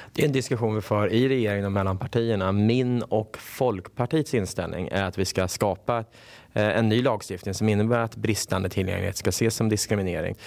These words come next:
Eh, vi får se nu. Eh, vi har haft remissinstanser som har kommit in med synpunkter. Vi håller på att bearbeta,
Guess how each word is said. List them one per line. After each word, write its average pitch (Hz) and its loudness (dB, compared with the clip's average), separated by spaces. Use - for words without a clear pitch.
Eh, 113 0
vi 120 -2
får 160 -2
se 156 0
nu. 107 -4
Eh, 107 0
vi 117 2
har 120 2
haft 117 -4
remissinstanser 117 0
som 120 -2
har 117 2
kommit 113 -2
in 110 2
med 117 0
synpunkter. 110 0
Vi 113 2
håller 110 0
på 104 0
att 101 -4
bearbeta, 107 2